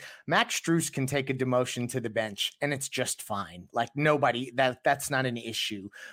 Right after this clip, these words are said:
Whereas, like, this whole idea of Kyle going to the bench, I feel like in a,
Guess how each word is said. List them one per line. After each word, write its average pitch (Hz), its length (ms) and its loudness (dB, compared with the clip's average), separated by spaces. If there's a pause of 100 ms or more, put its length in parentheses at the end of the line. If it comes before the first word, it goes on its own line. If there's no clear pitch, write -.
Whereas, 135 420 4
like, 131 240 2
this 131 160 -2
whole 143 640 4
idea 131 460 2
of 113 160 -6
Kyle 139 520 4
going 143 320 2
to 147 60 4
the 147 100 0
bench, 143 280 0
I 143 80 6
feel 170 200 4
like 143 200 4
in 127 120 0
a, 120 80 -4